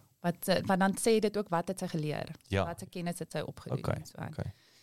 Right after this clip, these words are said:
Speaker 1: Maar so die verskillende maniere van terugvoer, sy moet soms video's maak, sy moet soms, eh, sy moet haar eie speech skryf, so nou mag jy nie meer een gaan koop nie, sy moet nou actually sukkel deur die ding. <laughs>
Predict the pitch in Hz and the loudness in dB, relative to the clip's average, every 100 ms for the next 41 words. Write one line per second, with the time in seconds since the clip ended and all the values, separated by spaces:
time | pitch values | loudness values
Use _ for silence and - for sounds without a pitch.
0 | _ _ - 202 208 240 226 233 247 - | _ _ -2 2 4 4 4 2 2 4
1 | 247 247 226 214 220 220 - 214 208 220 | 6 6 6 6 4 2 0 -4 -2 2
2 | 214 220 240 202 165 151 208 196 196 - | 4 6 6 4 2 2 6 6 6 6
3 | 190 180 180 180 - - _ _ - 185 | 6 8 6 2 -6 -20 _ _ 0 4
4 | 190 196 - 214 196 - - 160 _ _ | 6 6 4 4 6 4 0 -4 _ _
5 | - 170 170 165 156 - 190 180 185 175 | 0 6 8 8 4 4 4 6 6 4
6 | 190 185 - 190 190 - 175 175 175 - | 4 2 2 0 0 0 4 4 4 4
7 | 175 165 156 160 - - 170 185 180 180 | 6 6 6 4 2 2 4 6 6 4
8 | 170 185 180 190 190 220 208 - 160 156 | 4 4 4 2 2 4 2 2 2 2
9 | - 175 - 175 175 214 208 202 190 190 | 0 -2 -4 -2 2 2 2 2 4 4
10 | 180 170 196 262 - - _ _ - - | 4 4 4 4 0 -20 _ _ 2 2
11 | - - | 2 -2